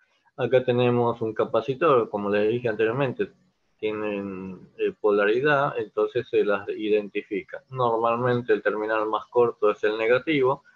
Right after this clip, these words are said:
pero a su vez se los identifica en forma impresa. Se indica la tensión de, de uso, máxima tensión, o sea,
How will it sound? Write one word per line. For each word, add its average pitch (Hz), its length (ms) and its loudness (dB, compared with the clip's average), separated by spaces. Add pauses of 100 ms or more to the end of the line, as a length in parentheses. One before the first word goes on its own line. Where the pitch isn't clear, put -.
(220)
pero 139 460 6
a 123 60 4
su 135 280 4
vez 139 340 6
se 127 220 4
los 120 300 4
identifica 117 840 0
en 104 100 0
forma 107 440 -2
impresa. 87 680 -6 (680)
Se - 140 -2
indica 120 460 4
la 110 180 4
tensión 127 680 0
de, 98 380 4
de 98 180 4
uso, 135 360 2
máxima 107 440 -2
tensión, 110 400 -6
o 98 80 -2
sea, 101 240 -2